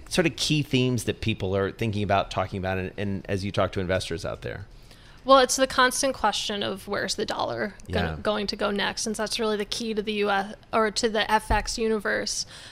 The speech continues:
Speaker 2: And, uh, I would say it's a pretty lively debate right now, but most of the people I talk to are feeling lightly bearish, at least, on the
Speaker 1: Lightly
Speaker 2: dollar.
Speaker 1: bearish.
Speaker 2: Yeah, but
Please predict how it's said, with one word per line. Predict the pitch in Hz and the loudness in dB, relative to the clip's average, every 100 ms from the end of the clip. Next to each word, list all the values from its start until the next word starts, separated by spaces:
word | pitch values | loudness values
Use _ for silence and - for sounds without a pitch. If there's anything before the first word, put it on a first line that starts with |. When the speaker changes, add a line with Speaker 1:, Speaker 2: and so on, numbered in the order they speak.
| - | -6
Speaker 2:
And, | - 220 220 226 220 | 2 4 6 4 6
uh, | 220 220 220 214 - | 10 12 10 8 4
I | 233 | 2
would | 339 | 2
say | - | 2
it's | 466 - | 2 2
a | 302 | -2
pretty | - - 247 226 262 | -4 -2 0 2 0
lively | 262 196 202 202 202 214 | 0 0 2 2 0 0
debate | 202 208 208 | 0 -2 -2
right | 196 220 | 0 0
now, | 214 240 | 2 2
but | 233 | 2
most | 226 214 247 | 2 0 0
of | - | -2
the | 320 | -2
people | 302 285 269 | -4 -2 0
I | 226 | 0
talk | - 214 214 | 2 0 0
to | 214 202 | -2 0
are | 202 196 - - - | 0 -2 -8 -20 -8
feeling | - 233 226 220 202 - - - - - - | 2 4 4 2 -2 -10 -20 -20 -20 -20 -12
lightly | 233 226 226 - 208 208 | -2 2 4 4 0 -2
bearish, | - - - 208 - - | -2 -2 -2 -2 -2 0
at | - | -2
least, | 208 208 202 - - | -2 -4 -4 -6 -4
on | 202 | -2
the | 196 | 4
Speaker 1:
Lightly | 107 123 113 120 | 6 6 4 4
Speaker 2:
dollar. | - | 6
Speaker 1:
bearish. | 104 98 71 - - | 8 8 4 0 -4
Speaker 2:
Yeah, | - 220 - - | 0 2 2 2
but | 208 254 | 4 4